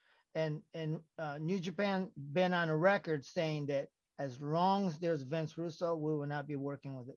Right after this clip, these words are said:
whoever, wherever he's at. And that, that's direct from the statement he made about the Japanese and, and Mexicans.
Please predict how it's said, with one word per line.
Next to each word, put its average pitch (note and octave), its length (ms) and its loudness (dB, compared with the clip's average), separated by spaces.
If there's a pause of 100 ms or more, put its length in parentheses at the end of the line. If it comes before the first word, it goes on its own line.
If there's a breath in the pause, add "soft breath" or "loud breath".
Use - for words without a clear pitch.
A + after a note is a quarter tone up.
whoever, D#3 340 0
wherever D3+ 360 0
he's C3+ 240 -4
at. C3 200 -6 (720)
And E3+ 140 2
that, F#3+ 280 6
that's G3+ 360 4
direct F3+ 440 6 (200)
from D3+ 420 0 (800)
the D#3+ 120 -2
statement E3 520 2
he D#3 120 2
made D#3+ 300 4
about C#3+ 280 2
the D3+ 60 -6
Japanese D3 680 -2
and, C#3 180 -2
and C#3+ 240 -8
Mexicans. D#3 480 -8